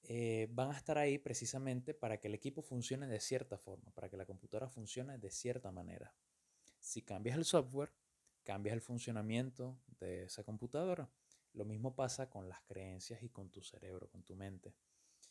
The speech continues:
Si cambias tus creencias, cambias tu forma de ver el mundo y por consiguiente, cómo te relacionas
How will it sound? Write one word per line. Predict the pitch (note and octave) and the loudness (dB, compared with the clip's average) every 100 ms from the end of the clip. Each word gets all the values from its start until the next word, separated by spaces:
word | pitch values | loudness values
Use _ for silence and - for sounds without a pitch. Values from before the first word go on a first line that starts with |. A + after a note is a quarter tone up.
| - _ | -20 _
Si | - - A2 | -8 -6 -4
cambias | - G2+ G2+ G#2 | -2 0 0 0
tus | C#3+ - | 0 4
creencias, | D3+ C#3 G#2+ - B2+ B2 - _ _ - | 6 6 4 0 -4 -6 -14 _ _ -2
cambias | B2 A#2+ B2+ C3+ - | 0 2 2 0 -2
tu | G#2 | -12
forma | - B2 C3+ C3+ G2+ | -4 0 2 2 0
de | F#2+ | 2
ver | F#2+ | 2
el | G#2 | 2
mundo | A#2+ A#2+ A#2 | 2 4 2
y | |
por | B2 A#2+ | 2 0
consiguiente, | C3 C3 D#3+ C#3+ B2+ B2+ - _ | 0 -2 0 0 0 -4 -10 _
cómo | - G#2 G2+ | -4 -2 -2
te | G2+ | -4
relacionas | G2 F#2 F2+ - A2 G#2 - | -4 -4 -6 -6 -4 -6 -8